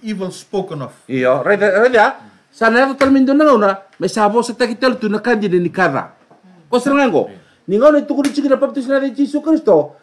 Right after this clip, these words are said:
Speaker 2: eso sa batal, ngora cult, ngora viva katalay, ngora kakede. Sa bo sa babi naksarti virtu na apostolo,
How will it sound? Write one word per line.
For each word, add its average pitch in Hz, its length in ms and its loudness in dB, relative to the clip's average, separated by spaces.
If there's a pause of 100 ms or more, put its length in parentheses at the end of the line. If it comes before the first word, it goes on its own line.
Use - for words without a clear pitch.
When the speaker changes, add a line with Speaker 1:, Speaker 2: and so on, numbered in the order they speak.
Speaker 2:
eso 254 240 2
sa 247 160 2
batal, 226 240 0
ngora 277 320 2
cult, 185 320 2 (640)
ngora 262 240 4
viva 254 320 -2
katalay, 226 400 2 (240)
ngora 254 240 0
kakede. 226 480 -2 (240)
Sa 180 240 0
bo 190 240 4
sa 262 160 0
babi 226 240 0
naksarti 247 480 -2
virtu 247 240 -6
na 247 160 -4
apostolo, 196 640 0